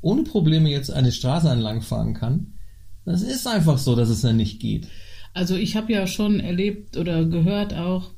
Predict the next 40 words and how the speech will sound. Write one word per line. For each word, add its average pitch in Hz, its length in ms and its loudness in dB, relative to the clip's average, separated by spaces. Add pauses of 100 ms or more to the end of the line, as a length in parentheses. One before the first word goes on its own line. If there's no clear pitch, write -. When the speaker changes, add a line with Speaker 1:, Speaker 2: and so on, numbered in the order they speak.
(200)
Speaker 2:
dass 170 240 -4
Leute 180 280 0
anderthalb 175 440 -2
Stunden 185 440 0
zur 160 140 -8
Arbeit 180 280 -4 (140)
zu 202 140 -4
Fuß 220 280 -4
gelaufen 160 420 2
sind, 165 320 4 (260)
Speaker 1:
Mhm. 131 260 4
Speaker 2:
weil 170 240 0
sie, 165 340 2 (440)
da 208 100 2
Speaker 1:
Mhm. 202 40 2
Speaker 2:
war, 208 120 0 (100)
also 196 140 0
das 180 220 0
war 185 140 -2
einmal 196 340 2
eine 180 460 2
Frau, 175 240 -2
die 175 100 0
bei 160 140 0
uns 180 180 -2
im 165 180 0
Kiosk 175 460 -4
arbeitet, 156 500 -2 (640)
in 175 360 -4
der 170 100 0
Nähe, 180 560 2
äh, 165 340 -2
wo 160 120 -2
ich 160 160 -4
also 165 180 0
sehr 175 500 -2 (140)
dankbar 170 380 -2
bin, 170 180 4
dass 175 200 0
sie 170 360 -6